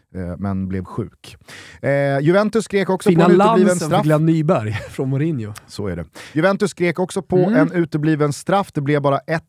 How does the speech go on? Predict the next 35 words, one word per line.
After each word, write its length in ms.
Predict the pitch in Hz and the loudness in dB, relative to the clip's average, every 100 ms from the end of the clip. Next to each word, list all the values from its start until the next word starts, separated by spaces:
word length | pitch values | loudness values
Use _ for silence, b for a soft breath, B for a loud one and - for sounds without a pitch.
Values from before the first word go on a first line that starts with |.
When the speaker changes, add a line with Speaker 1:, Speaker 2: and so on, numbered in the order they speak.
| - - | -12 -6
Speaker 1:
ett 280 | 147 - - | -6 -8 -6
hemma 400 | 143 135 139 135 | -4 -2 -2 -2
mot 400 | 120 135 127 - - | -2 -2 -4 -8 -4
Nantes. 800 | 120 131 180 226 233 220 - - | 0 2 2 2 0 -2 -8 -12
Jag 460 | 123 139 180 185 151 | -6 -2 0 0 -4
imponerades 960 | 160 180 - 180 165 156 151 147 147 | -6 -6 -4 -6 -4 -4 -4 -4 -6
också 320 | 120 - - | -8 -8 -8
av 280 | 135 110 113 | -6 -4 -4
Union 380 | 117 131 127 123 | -2 -2 -2 0
Berlin, 600 | 147 147 202 117 95 127 - | -2 0 -2 -4 -4 -4 -4
Speaker 2:
Mm. 240 | 143 151 170 | -4 -2 -4
Speaker 1:
som, 400 | - 139 131 127 | -6 -2 -2 0
eh, 180 | 127 120 | -2 -2
fick 200 | - 127 | -4 -4
med 140 | 135 | -4
sig 120 | - 131 | -2 -2
noll 380 | 131 123 127 | 0 0 0
noll 300 | 120 110 110 | -2 -2 -4
borta 240 | 107 113 107 | -4 -6 -6
mot 160 | 107 | -6
Ajax, 360 | 143 147 95 - | -4 -2 -4 -4
men 420 | 143 151 120 147 | -4 -2 -4 -6
det 140 | 107 120 | -6 -6
känns 240 | 131 120 | -6 -8
fel 340 | - 165 180 117 | -8 -8 -4 -6
också 180 | - 101 | -6 -8
att 100 | 92 | -6
benämna 380 | 113 135 139 | -6 -4 -4
det 60 | 123 | -6
som 200 | 104 90 | -6 -8
fick 240 | - 113 | -8 -6
med 260 | 131 156 156 | -4 -4 -4
sig 160 | 110 104 | -4 -4
noll 240 | 98 101 | -2 -4
noll. 280 | 139 85 | -6 -8